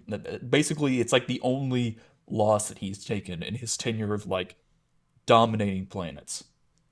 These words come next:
And the reason why Darkseid has never returned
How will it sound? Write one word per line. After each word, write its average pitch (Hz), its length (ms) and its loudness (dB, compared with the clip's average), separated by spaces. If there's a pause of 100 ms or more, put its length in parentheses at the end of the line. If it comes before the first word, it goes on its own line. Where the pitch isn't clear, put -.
(260)
And 110 460 2
the 120 160 4
reason 190 460 4
why 165 480 4 (100)
Darkseid 131 720 2 (560)
has 113 200 -8
never 160 720 4 (220)
returned 131 720 0